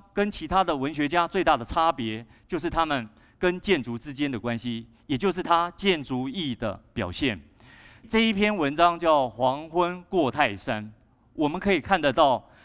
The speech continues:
他跟环境、跟建筑、跟生活的空间之间的回应。对于林徽因而言，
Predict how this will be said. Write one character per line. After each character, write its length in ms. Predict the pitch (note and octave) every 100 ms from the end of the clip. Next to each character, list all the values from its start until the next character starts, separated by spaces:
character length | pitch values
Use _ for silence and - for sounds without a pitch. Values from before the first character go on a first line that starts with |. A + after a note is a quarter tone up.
| -
他 180 | - F#3+
跟 300 | F#3 F3 F3+
环 220 | D#3 A#2+ D3
境、 360 | G3+ F3+ G#2+ G#2+ _ _
跟 180 | F#3 F#3
建 280 | G#3 F#3+ C#3
筑、 420 | A#2 A2+ C3 C#3 - - _
跟 340 | - F3 F#3 F3+ _ _
生 320 | - A3 A3+ G3+
活 300 | D3 C3+ D3+
的 140 | D#3
空 240 | - F#3+ F#3+
间 220 | F3+ F3+
之 160 | F3
间 280 | E3 D#3+ E3
的 240 | C#3+ A#2 G#2
回 280 | - A2+ B2+
应。 240 | F3+ B2+ F2 _ - _ -
对 180 | G#3+
于 160 | D#3+ E3
林 200 | D#3 D#3+
徽 200 | F3 F#3+
因 200 | F#3 F#3
而 240 | C3 A#2
言， 420 | C#3+ B2 A2 C3